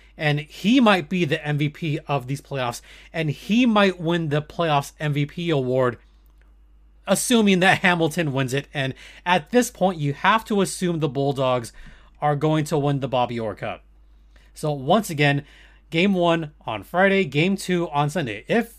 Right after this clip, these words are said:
you have a chance to watch it on C H L T V, hey, do check it out. I mean, this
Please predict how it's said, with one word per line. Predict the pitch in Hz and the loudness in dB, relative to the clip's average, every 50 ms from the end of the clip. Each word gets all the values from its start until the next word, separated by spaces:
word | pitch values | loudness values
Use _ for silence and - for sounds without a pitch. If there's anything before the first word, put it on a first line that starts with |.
| - - | -20 -14
you | - 160 160 156 | -8 -4 -4 -2
have | 147 143 156 180 175 | 2 2 2 2 2
a | 170 | 0
chance | - - 175 180 - - | 0 0 -2 -2 -2 -4
to | - - 165 | -4 -2 -2
watch | 143 120 113 127 151 170 165 - | -2 0 0 0 0 0 0 -2
it | 160 | -2
on | 143 143 131 | -2 -2 -2
C | 131 - - 160 156 | -4 -6 -6 -4 -2
H | 147 139 - | -2 -2 0
L | 165 147 143 | -2 -4 -4
T | - 170 | -4 -4
V, | 165 202 175 139 | -4 -2 -2 -2
hey, | 117 196 220 160 | 0 -2 -2 -2
do | 110 127 185 202 | -2 -4 -4 -4
check | - 226 202 - | -2 -4 -4 -4
it | 190 208 | 0 2
out. | 240 196 107 - - - - - - - _ _ _ | 2 2 0 -2 -10 -20 -20 -20 -20 -20 _ _ _
I | 170 | -4
mean, | 175 170 151 120 110 | -2 -2 -4 -4 -2
this | 131 175 214 208 - | 0 0 0 0 -4